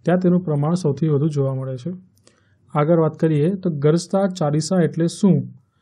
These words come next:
તો ગરજતા ચાલીસા એટલે દક્ષિણ ગોળાર્ધમાં ચાલીસથી સાઠ અક્ષાંશો વચ્ચે આવેલો પ્રદેશ. બરાબર,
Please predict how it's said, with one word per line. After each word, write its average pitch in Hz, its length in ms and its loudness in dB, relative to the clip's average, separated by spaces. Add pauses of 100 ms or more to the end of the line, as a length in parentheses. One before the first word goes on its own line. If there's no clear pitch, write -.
(280)
તો 151 80 -4
ગરજતા 160 560 0
ચાલીસા 165 540 0
એટલે 143 480 -2 (420)
દક્ષિણ 160 360 4
ગોળાર્ધમાં 143 580 2 (960)
ચાલીસથી 170 460 2
સાઠ 180 360 2
અક્ષાંશો 156 500 -2
વચ્ચે 147 260 0
આવેલો 143 320 0
પ્રદેશ. 135 480 -2 (1300)
બરાબર, 156 280 0